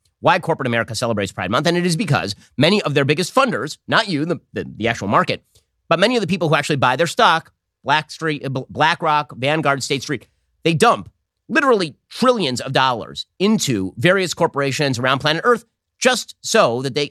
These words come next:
they can control their E S G, their environmental social governance. And then they mandate that G E flip its logo on Twitter over to a Pride Progress flag during Pride Month, but not in Saudi Arabia, 'cause it might offend the Saudis,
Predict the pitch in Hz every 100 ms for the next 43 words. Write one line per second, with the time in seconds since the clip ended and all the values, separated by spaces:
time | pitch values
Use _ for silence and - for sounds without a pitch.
0 | - 147 143 160 151 208 180 135 123 -
1 | 156 151 202 165 151 - 135 95 71 _
2 | _ - 123 123 156 180 185 139 143 156
3 | 143 160 120 92 - - _ - 185 226
4 | 254 311 233 165 151 _ - 160 123 175
5 | 190 175 127 101 180 180 - - _ _
6 | _ _ _ _ _ 139 127 127 160 175
7 | 139 127 131 160 120 131 139 127 131 165
8 | 175 226 269 185 147 156 151 143 143 135
9 | 123 117 - _ _ - 151 180 156 139
10 | 110 92 80 73 65 58 - - 107 107
11 | - 90 73 - - 71 53 50 -